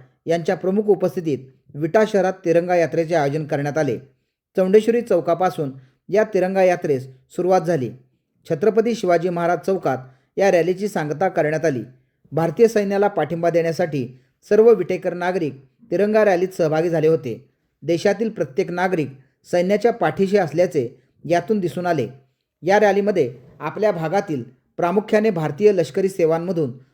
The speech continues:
निवृत्त झालेल्या जवानांना सर्वात पुढे चालण्याचा मान देण्यात आला.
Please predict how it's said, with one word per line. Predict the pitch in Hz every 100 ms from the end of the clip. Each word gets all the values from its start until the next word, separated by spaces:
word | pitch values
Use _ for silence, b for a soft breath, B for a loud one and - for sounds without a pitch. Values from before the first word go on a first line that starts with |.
| _
निवृत्त | 156 180 202 233
झालेल्या | 208 180 190 175
जवानांना | 160 160 190 180 131 123 - - -
सर्वात | 175 202
पुढे | 202 180
चालण्याचा | 196 185 180 180
मान | 190 160 170
देण्यात | 165 160 160
आला. | 143